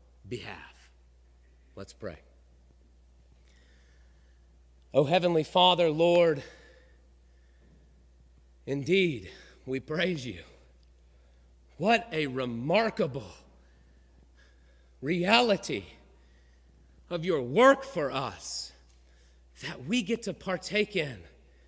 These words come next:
in just a few moments. And so, Lord, as we rise and sing, may our hearts be right, and may they be right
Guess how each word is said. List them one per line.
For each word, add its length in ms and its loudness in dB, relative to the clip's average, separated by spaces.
in 180 -6
just 340 -6
a 80 -4
few 300 -6
moments. 640 -10
And 160 -4
so, 200 -2
Lord, 640 0
as 120 -8
we 140 -4
rise 460 4
and 120 -4
sing, 560 -4
may 180 0
our 180 0
hearts 600 -2
be 140 -2
right, 500 -6
and 140 -10
may 180 -4
they 160 -2
be 160 -6
right 420 -10